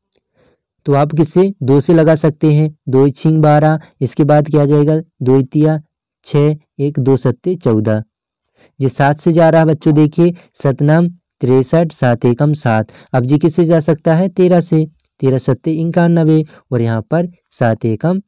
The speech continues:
सात। तो आपका इस तरीके से गुणनखंड आपने किए। फिर किसका करेंगे, तेरह पैंसठ का,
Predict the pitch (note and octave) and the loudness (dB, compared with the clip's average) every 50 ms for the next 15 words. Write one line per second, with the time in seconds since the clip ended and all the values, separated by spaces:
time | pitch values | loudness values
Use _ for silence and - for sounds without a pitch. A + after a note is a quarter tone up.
0 | _ - - - A#2 G2+ G2+ G#2 - _ _ _ _ - C#3+ C#3 C#3 C#3+ D3 - | _ -12 -6 -4 -2 -2 -2 -4 -6 _ _ _ _ -4 -2 -2 -2 -2 -2 -2
1 | - E3+ E3 F3 G3 D3+ - - - C#3+ B2+ B2+ A#2+ A#2+ C3 B2 A#2+ A#2 A#2 A#2 | 0 0 0 0 -2 -4 -4 -2 -2 0 0 0 0 -2 -2 0 0 0 0 0
2 | A2+ D3 D3+ D#3 C3 A2+ - C#3 D3+ E3+ D3 - C3 A2+ A2 G#2+ - - - _ | 0 0 0 0 0 0 -2 -4 -6 -6 -4 -2 0 0 0 0 -2 -6 -14 _
3 | _ - D3+ D3 - D#3+ - - - F3 D3+ E3+ D#3 D#3+ D#3+ D#3+ D#3 E3 F3+ F3 | _ -6 -6 -4 -4 -4 -4 -2 -4 -2 0 0 0 2 2 2 2 0 0 -2
4 | - _ _ _ _ _ _ _ _ _ _ _ - D3 C3 B2 A#2+ B2+ C3 D#3 | -4 _ _ _ _ _ _ _ _ _ _ _ -2 0 2 2 2 2 0 0
5 | F#3 G3 G3 _ _ _ - F3 F3 E3+ - E3 D#3+ D3+ - - C#3+ C#3 | -2 -4 -8 _ _ _ -6 -6 -6 -2 -2 -2 -2 -2 -2 -2 -2 -2